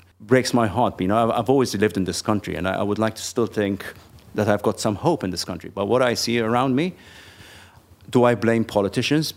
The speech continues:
Yes, partly. Do I blame the education system? Definitely. Do I blame, uh, parents? Probably.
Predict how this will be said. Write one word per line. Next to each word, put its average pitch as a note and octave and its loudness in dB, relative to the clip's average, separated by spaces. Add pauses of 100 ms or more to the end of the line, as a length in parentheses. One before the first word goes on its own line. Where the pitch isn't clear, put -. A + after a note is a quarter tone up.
(100)
Yes, G2 -2
partly. G#2+ -2
Do G#2 0
I F#2 2
blame G2+ -2
the G2+ 0
education G2+ -4
system? A2+ -4
Definitely. A2+ -2 (720)
Do G2 -2
I G2+ 0 (400)
blame, A2+ 0
uh, G2+ -8
parents? B2 -4 (720)
Probably. A2 -2